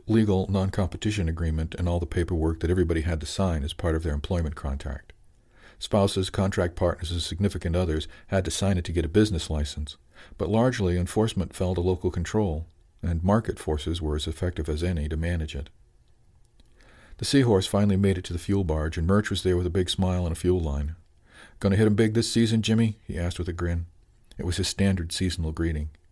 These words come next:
"We're gonna give it a hell of a shot, Murch," he answered, as he looped the line around a cleat on the pier. He swung neatly over the side, following Murch aboard and getting ready to fire up the diesels as soon as the hydrazine fuel was pumped in. The wheelhouse was cold and stale, and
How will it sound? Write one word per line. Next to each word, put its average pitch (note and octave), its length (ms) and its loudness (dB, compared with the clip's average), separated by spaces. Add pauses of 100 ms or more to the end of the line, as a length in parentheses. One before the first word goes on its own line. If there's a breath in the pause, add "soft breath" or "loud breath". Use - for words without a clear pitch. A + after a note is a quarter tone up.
(500 loud breath)
"We're F#2+ 100 -2
gonna A#2+ 160 4
give A#2 140 4
it A#2 60 4
a A2+ 60 6
hell A#2 120 4
of A2+ 60 4
a A2+ 40 0
shot, A2+ 300 4
Murch," F#2+ 400 0
he F#2 140 -4
answered, F2 420 -2 (140)
as F2 140 -4
he E2+ 80 -2
looped F#2 220 -2
the E2+ 60 -6
line F2 260 0
around E2+ 280 0
a - 20 -6
cleat F#2 280 -2
on E2 80 -2
the D#2+ 60 -4
pier. E2+ 380 -2 (840 soft breath)
He - 100 -2
swung G#2+ 240 4
neatly G#2 300 4
over F#2+ 160 4
the F#2 80 -2
side, F2 480 0
following F#2+ 360 2
Murch F#2+ 260 2
aboard F2+ 320 0
and F2 80 -2
getting F2+ 200 0
ready F#2 200 2
to F2+ 60 -4
fire F2+ 340 0
up F2 100 -4
the E2 60 -6
diesels E2 420 -2
as E2+ 100 -2
soon F#2 200 0
as F2 80 -2
the G2 80 0
hydrazine F2+ 440 0
fuel F2+ 260 2
was E2+ 120 -2
pumped E2+ 320 -4
in. E2+ 240 -2 (1160 soft breath)
The - 100 -6
wheelhouse G#2 480 2
was - 100 -6
cold G2 400 0
and D#2 100 -4
stale, E2+ 520 0
and - 140 -14